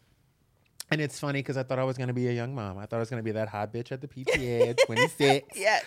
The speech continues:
Speaker 1: driving an Escalade
Speaker 2: <laughs>
Speaker 1: with her husband, who's an attorney. And that didn't work out for me.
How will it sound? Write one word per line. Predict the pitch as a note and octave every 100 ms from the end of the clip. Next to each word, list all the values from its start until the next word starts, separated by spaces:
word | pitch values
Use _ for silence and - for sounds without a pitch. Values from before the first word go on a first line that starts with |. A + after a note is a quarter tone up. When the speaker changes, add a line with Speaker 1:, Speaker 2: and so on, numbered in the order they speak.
| -
Speaker 1:
driving | A#2 G#2 C3+
an | E3+
Escalade | D3 D3+ F3 D#3 D3 D3 D3 D3 D3 D3 - A5+
Speaker 2:
<laughs> | -
Speaker 1:
with | C#3
her | C#3 D#3
husband, | D3 C#3+ C3+ C3+ C#3 D3+
who's | C#3+
an | D3+
attorney. | D#3+ - C#3+ C#3 C#3+ C#3+ C#3 C#3 C#3 C#3 - - - _
And | C3+
that | D3+ D#3+
didn't | D#3
work | D#3 E3
out | G3 F3
for | E3 D3
me. | C3+ C3+ C3+ C3+